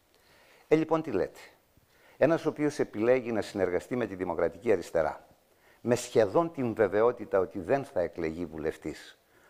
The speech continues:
μπορείτε να του αποδώσετε πολιτική προσωπική ιδιοτέλεια;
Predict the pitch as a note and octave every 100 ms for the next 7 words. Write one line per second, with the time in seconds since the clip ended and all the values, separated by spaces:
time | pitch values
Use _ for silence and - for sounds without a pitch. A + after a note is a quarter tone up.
0 | _ F2+ G2+ B2+ D3 B2+ G#2+ G2 E2 E2
1 | D#2+ G2+ - F#2+ - E2 - _ F#2 E2+
2 | D#2+ D#2+ - A2 F2 E2+ F2+ - F2 G2+
3 | F#2 D#2+ F2+ G#2+ - C3 F#2 C#2